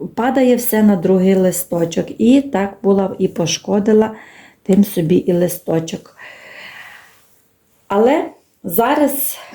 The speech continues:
коли цю орхідейку я проливала хелатом, я бачу зовсім гарніший результат.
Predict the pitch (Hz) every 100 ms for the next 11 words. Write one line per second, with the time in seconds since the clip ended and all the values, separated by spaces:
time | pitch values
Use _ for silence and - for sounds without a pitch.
0 | - 226 226 233 208 - 196 - 214 202
1 | - 208 202 185 - 190 190 185 196 175
2 | 180 180 175 170 165 180 180 226 262 277
3 | 269 - _ _ _ _ _ _ _ _
4 | _ _ _ 196 185 208 233 262 226 180
5 | 180 - 226 214 - _ _ _ 175 175
6 | 175 180 - 196 165 170 180 175 165 -
7 | 165 165 -